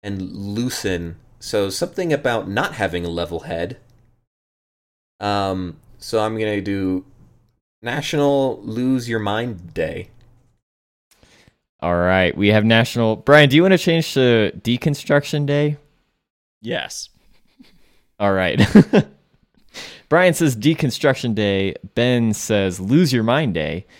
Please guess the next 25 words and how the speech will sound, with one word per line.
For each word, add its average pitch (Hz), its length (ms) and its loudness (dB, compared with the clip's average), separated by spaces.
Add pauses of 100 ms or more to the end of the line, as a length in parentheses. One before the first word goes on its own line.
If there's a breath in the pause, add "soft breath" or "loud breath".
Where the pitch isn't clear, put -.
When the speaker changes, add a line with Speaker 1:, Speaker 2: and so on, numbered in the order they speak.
(120 soft breath)
Speaker 2:
September 190 420 0
second, 185 400 -2
as 92 180 -6
we 92 140 -4
all 95 240 -4
know, 82 500 -8
is 87 440 -8 (240)
Beheading 156 480 0
Day. - 320 -10 (1120)
Speaker 1:
Oh. 370 400 -2
Speaker 3:
Mm. 233 320 -12 (100)
Speaker 2:
The 107 140 -2
day 98 200 2
that 139 140 2
we 107 100 0
celebrate 131 520 4
Speaker 1:
Okay. 80 220 -4 (140)
Speaker 2:
beheadings, 165 640 4
I 90 120 -4
guess. 82 440 -6 (880)
Speaker 1:
So, 113 520 0 (580)
I 143 100 -2
meant 165 360 -2
lose 127 260 0
your 110 300 -4